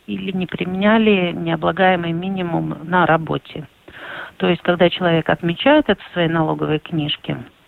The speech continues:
он выбирает либо двадцать три процента, либо не применять необлагаемый минимум,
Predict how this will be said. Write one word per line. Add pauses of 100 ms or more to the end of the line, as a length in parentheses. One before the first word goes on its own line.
(540)
он
выбирает
либо
двадцать
три
процента,
либо
не
применять
необлагаемый
минимум,